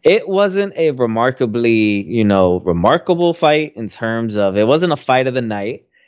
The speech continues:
It definitely got a knockout of the night when we were still giving those out back in, uh, twenty eleven? Yeah,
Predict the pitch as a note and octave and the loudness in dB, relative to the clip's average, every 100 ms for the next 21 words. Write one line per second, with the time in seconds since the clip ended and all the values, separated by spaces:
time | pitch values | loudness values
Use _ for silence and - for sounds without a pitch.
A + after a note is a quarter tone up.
0 | _ - A2 F#2+ A#2 B2+ D3+ C#3 C#3+ B2+ | _ -4 -4 0 2 2 2 2 0 2
1 | B2 B2 - G#2 F2 A#2 A3 - A2 G#2+ | 2 0 -2 -8 -4 -4 -2 -2 -4 -4
2 | - A2+ G#2+ F#2+ G2 F#2 F#2+ D3+ - A2 | -6 -4 -4 -6 -8 -8 -8 -10 -8 -4
3 | G#2+ G#2+ A2 G#2 - A2+ A#2 A2 G2 F2+ | -2 0 0 0 2 2 4 0 0 0
4 | A2 E3 C#3 G2 A2 - G#2 F#2+ F#2+ - | 2 4 2 -2 -4 -6 -4 -2 -2 -4
5 | G2 F#2 F2+ F2 F2 - A2 G2+ G2 G2 | -6 -4 -2 -2 -2 -2 0 0 0 -2
6 | F2+ - F#2+ F#2 E3+ C4 C4 B3+ _ _ | -4 -4 2 2 2 -2 -4 -10 _ _
7 | _ _ _ _ G#2+ - | _ _ _ _ -2 0